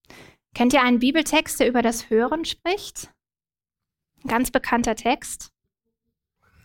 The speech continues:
Jakobus. Römer zehn, Vers siebzehn. Genau, den schlagen wir mal auf. Römer zehn, Vers siebzehn. „Demnach kommt der Glaube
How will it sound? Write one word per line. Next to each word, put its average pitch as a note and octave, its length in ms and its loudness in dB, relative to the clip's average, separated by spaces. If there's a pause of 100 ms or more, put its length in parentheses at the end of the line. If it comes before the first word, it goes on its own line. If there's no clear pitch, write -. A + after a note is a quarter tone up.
(340)
Jakobus. A3+ 800 -2 (760)
Römer B3 240 4
zehn, C#4+ 220 4
Vers C4+ 200 2
siebzehn. A3 440 0
Genau, A3+ 280 2
den A3 160 0
schlagen A#3 260 0
wir A#3 80 2
mal A3 180 -2
auf. - 520 -4 (1400)
Römer G#3+ 200 2
zehn, A#3+ 220 2
Vers C#4 220 0
siebzehn. A3 560 -2 (1200)
„Demnach C4+ 480 6
kommt B3 240 4
der A#3+ 80 2
Glaube D4 760 2